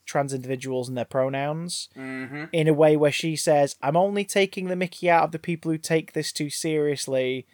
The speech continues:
Speaker 1: Don't worry about it. I have, you know, I love all people. I love everybody, whatever lifestyle you choose to lead, et cetera, et cetera" And it's like, G-,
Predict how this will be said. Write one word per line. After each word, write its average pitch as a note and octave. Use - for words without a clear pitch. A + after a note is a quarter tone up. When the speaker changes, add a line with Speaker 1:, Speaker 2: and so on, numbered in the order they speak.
Speaker 1:
Don't D3+
worry D3+
about C3
it. B2+
I C3
have, C3
you F3
know, C#3+
I C3+
love C#3+
all D3
people. C#3+
I C3
love C3+
everybody, C3
whatever B2+
lifestyle C3
you B2+
choose B2
to C3
lead, A2+
et A2+
cetera, A2+
et -
cetera" A2
And -
it's -
like, C3+
G-, -